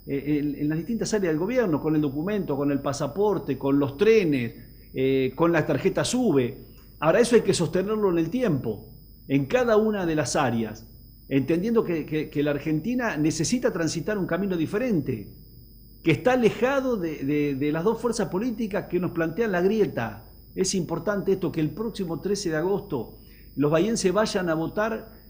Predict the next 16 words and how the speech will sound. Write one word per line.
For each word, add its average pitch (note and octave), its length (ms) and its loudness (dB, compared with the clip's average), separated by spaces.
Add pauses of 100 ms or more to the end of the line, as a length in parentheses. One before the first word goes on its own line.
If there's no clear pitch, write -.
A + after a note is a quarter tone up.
(140)
eh, B2 260 -4
digamos, D#3+ 300 -2
convencidos E3 580 2
de F3 100 2
que A3 180 0
hay A3+ 140 2
otra B3 240 -2
oportunidad, D#3+ 840 -4 (840)
que, E3+ 260 2
que F#3 100 -2
tengan A3+ 260 0
una F#3 200 2
mirada G#3+ 440 2
sobre E3 300 -2
los D#3+ 120 -2
candidatos, D#3+ 920 0